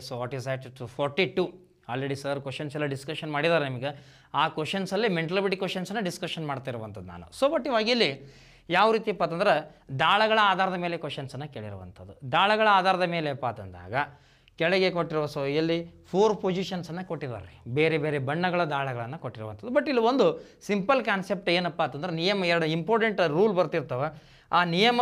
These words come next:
ಒಂದು ಏನಪ್ಪ ಅಂತಂದ್ರೆ ದಾಳದಲ್ಲಿ ನಿಯಮ ಒಂದು, ಲಿಸನ್ ಮಾಡಿರಿ ಕರೆಕ್ಟಾಗಿ.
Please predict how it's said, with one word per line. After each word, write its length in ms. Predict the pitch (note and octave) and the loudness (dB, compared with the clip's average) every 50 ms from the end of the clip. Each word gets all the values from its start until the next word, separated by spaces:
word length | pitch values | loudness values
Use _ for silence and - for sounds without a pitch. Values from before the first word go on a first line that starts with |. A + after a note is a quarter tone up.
| A#3 F3+ F3+ | 4 6 4
ಒಂದು 200 | G#3+ B3+ B3 B3+ A#3 G#3+ G3+ | 4 4 4 6 6 6 4
ಏನಪ್ಪ 260 | G3 F#3+ D3+ - F3 D#3 | 2 0 0 2 2 2
ಅಂತಂದ್ರೆ 300 | D3 C#3 C3+ B2 B2+ C3+ C3 B2+ C3 | 2 0 -2 -2 -2 -2 0 2 4
ದಾಳದಲ್ಲಿ 480 | C#3+ E3 F3+ F3 D3+ D3 C#3 C#3 C#3+ C#3 C#3 | 4 4 4 4 2 0 0 0 0 0 0
ನಿಯಮ 220 | C#3+ E3 F#3 F#3 F3 D#3+ C#3+ D#3 | 0 0 2 2 2 2 2 2
ಒಂದು, 200 | G3 G#3+ E3+ C#3+ A#2 A2+ A#2+ B2+ C3+ - - - - _ - _ _ _ _ _ _ _ _ _ _ _ _ _ _ _ _ _ _ _ _ _ _ _ - C3 | 2 4 2 2 0 -2 -6 -8 -10 -10 -14 -20 -20 _ -20 _ _ _ _ _ _ _ _ _ _ _ _ _ _ _ _ _ _ _ _ _ _ _ -8 -6
ಲಿಸನ್ 260 | C#3 A#2+ D3 D3 C#3 C3 | -4 -4 -4 -4 -4 -4
ಮಾಡಿರಿ 200 | B2 G#2 G2+ - A#2+ | -4 -6 -6 -8 -8
ಕರೆಕ್ಟಾಗಿ. 400 | A#2 A2+ - - A2 G#2 B2+ D#3+ | -10 -8 -8 -8 -8 -8 -8 -10